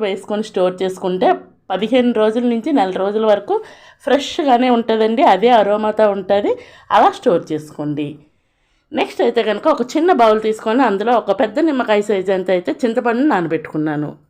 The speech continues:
నానబెట్టుకున్న చింతపండుని మిక్సీ జార్లో వేసుకోవాలి. నెక్స్ట్ అయితే ఒక రెండు టమాటాలను ముక్కలుగా కోసేసి వేసేసి ఇలా పేస్ట్లా రెడీ చేసుకోవాలి. అలాగే నెక్స్ట్ అయితే కనుక ఈ రసం కోసం అయితే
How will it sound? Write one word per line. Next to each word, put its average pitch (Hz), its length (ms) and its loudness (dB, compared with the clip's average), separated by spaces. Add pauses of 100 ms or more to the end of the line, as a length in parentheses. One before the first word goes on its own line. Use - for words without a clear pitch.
(120)
నానబెట్టుకున్న 277 640 0
చింతపండుని 220 520 0
మిక్సీ 202 280 -4
జార్లో 196 300 2
వేసుకోవాలి. 151 540 -2 (440)
నెక్స్ట్ 349 280 -2
అయితే 294 140 -2 (120)
ఒక 233 160 -6
రెండు 254 260 0
టమాటాలను 226 580 2
ముక్కలుగా 202 400 0
కోసేసి 196 460 -2
వేసేసి 208 480 -2
ఇలా 269 160 2 (140)
పేస్ట్లా 240 380 2 (100)
రెడీ 170 260 0
చేసుకోవాలి. 151 520 -2 (640)
అలాగే 208 280 2 (240)
నెక్స్ట్ 311 260 -2
అయితే 240 200 2
కనుక 202 220 -4 (220)
ఈ - 20 4 (100)
రసం 247 340 0
కోసం 196 380 -2
అయితే 180 180 -2